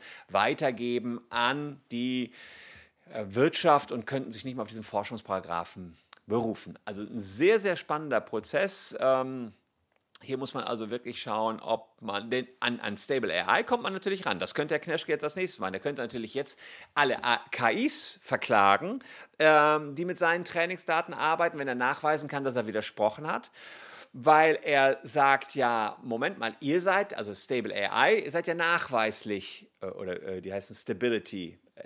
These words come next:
A I, ja, „ihr seid ja nachweislich ein Unternehmen und keine Forschungsgruppe.“ Also an die könnte man rangehen, an die K Is.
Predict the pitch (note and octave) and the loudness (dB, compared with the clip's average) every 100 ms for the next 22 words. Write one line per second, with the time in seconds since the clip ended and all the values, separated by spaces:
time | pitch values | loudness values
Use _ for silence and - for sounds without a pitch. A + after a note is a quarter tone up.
0 | F#2+ - F2 G2+ F#3 - - _ G#2 - | -8 -6 -4 -4 -6 -12 -20 _ -6 -2
1 | D3 D#3+ D#3+ D3 D#3+ G3 - A#2 G#2+ G#2 | 2 2 2 2 2 2 0 2 2 0
2 | - F#2+ - - _ A#2 A2 B2+ A#2+ A#2 | -4 -6 -8 -18 _ -10 -8 -2 0 0
3 | A2 F#2 F2+ G#2+ A2+ G2+ - F2 - F#2 | 0 -4 -8 -4 -4 -4 -8 -10 -8 -14
4 | - F2 - A2 G2+ F2+ D3 G#3+ - B3 | -16 -10 -8 -8 -8 -10 -8 -4 -2 -2
5 | A#3 A3 G#3 G#3 C3 G2 A2 - A2 - | -2 0 0 -2 -2 -2 -4 -4 -4 -4
6 | A2 F#2+ - | -8 -6 -6